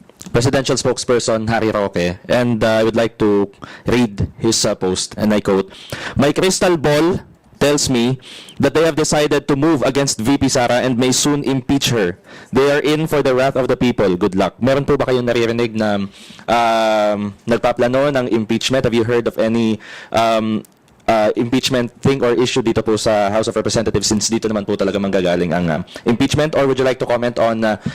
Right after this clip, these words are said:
uh, former spokes, uh, Roque's, um,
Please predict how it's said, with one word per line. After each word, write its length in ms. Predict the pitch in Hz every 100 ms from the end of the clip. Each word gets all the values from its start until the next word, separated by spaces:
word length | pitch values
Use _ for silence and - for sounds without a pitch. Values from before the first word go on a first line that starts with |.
| - 113
uh, 80 |
former 400 | 117 135 135 131 131
spokes, 400 | - 131 123 -
uh, 80 | 117
Roque's, 560 | 117 113 110 - - -
um, 640 | 104 107 104 101 98 95